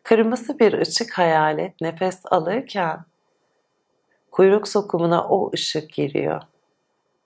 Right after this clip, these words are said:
Nefes verirken bacaklarından yukarı doğru serbest kalıyor.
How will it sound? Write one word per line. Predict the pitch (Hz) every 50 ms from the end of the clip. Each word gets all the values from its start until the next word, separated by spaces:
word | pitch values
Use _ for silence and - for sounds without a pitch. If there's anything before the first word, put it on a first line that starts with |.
| _ _ _ _ _ _ _ _ _ _ _ _ _ _ _ _ _ _ _ _ _ _ _
Nefes | 175 185 196 185 - 190 175 180 - - -
verirken | 175 170 160 156 160 156 151 156 156 - 160 156 156 160 165 170 - _ _ _ _ _ _ _ _ _ _ _ _ _ _ _
bacaklarından | - 165 165 165 165 185 185 180 180 - - 185 185 180 180 175 175 175 165 165 165 165 165 180 180 190 196 202 214 214 - - - - _ _ _ -
yukarı | 143 147 165 165 156 - 185 180 170 180 202 214 208 -
doğru | 180 165 160 156 151 147 143 147 147 147 165 190 202 220 226 226
serbest | - - - - 170 156 151 143 147 147 139 139 139 - -
kalıyor. | - - 151 - 147 - - - - -